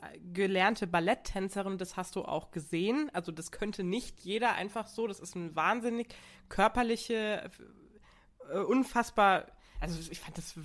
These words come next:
wirklich toll. Also und, ähm, ja, also ich, <laughs> ich kann da vielleicht auch <laughs> gar nicht so differenziert drüber sprechen oder so objektiv, wie man's vielleicht sollte, wenn man über so ein Thema auch, ähm, ein bisschen ernster spricht. Aber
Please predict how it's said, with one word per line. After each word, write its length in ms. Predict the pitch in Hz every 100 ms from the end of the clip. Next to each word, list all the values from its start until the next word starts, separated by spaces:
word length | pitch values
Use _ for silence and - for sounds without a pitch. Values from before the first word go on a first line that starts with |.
| 160
wirklich 300 | 247 - -
toll. 340 | - 156 147 -
Also 260 | 175 190 185 - - - - _ _
und, 360 | - 180 165 -
ähm, 460 | - 180 175 175 175 - _
ja, 280 | - 180 165 -
also 160 | - 190
ich, 320 | 208 214 - - - - - -
<laughs> 500 | - - - - 294
ich 120 | - -
kann 220 | 302 349
da 100 | 339
vielleicht 340 | 302 262 254
auch 120 | 226 240 -
<laughs> 160 | 240 -
gar 100 | 269
nicht 220 | 247 -
so 240 | 220 208 220 - - -
differenziert 560 | 226 233 214 214 - 247
drüber 200 | 226 208
sprechen 480 | 208 220 - 226 202
oder 220 | 196 190
so 100 | 180
objektiv, 460 | 175 190 170 220 202
wie 40 |
man's 220 | 208 185 -
vielleicht 440 | 180 170 - - - - _ _
sollte, 420 | - 185 214 240 190
wenn 100 | 196
man 100 | 185
über 180 | 185
so 60 | 180
ein 80 | 180
Thema 380 | - 185 170 -
auch, 260 | 170 - -
ähm, 260 | 190 175 165
ein 40 |
bisschen 240 | 170 - 180
ernster 360 | 165 180 185
spricht. 440 | 175 - 233 - - - - - - _
Aber 560 | - 175 180 175 170